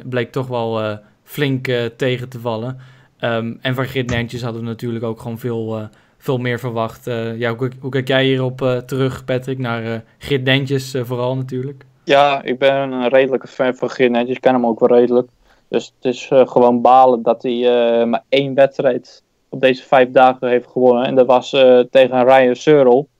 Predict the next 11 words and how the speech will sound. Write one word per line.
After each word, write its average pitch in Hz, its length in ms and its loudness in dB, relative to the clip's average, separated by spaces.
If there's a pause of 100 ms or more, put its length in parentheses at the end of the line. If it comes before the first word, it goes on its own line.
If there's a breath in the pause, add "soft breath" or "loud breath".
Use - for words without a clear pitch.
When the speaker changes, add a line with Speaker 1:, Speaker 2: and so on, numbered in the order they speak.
(400)
Speaker 2:
w-, 139 140 -4 (220)
op 143 140 0
de 147 100 6
laatste 139 360 6
dag, 135 220 4
waardoor 131 360 2
hij 131 380 4
de 127 240 0
World 135 200 2
Matchplay 131 440 2
miste. 113 420 -4